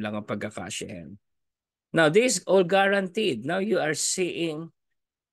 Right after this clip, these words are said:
this is our, these are all practical. We just need to follow this formula,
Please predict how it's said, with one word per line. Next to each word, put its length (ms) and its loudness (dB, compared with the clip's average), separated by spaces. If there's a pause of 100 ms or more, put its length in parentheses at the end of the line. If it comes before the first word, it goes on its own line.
(120)
this 260 4
is 160 -4
our, 260 2
these 300 2
are 160 4
all 220 4
practical. 1080 -4 (720)
We 140 6
just 280 2
need 220 -2
to 220 0
follow 580 2
this 280 -6
formula, 760 -2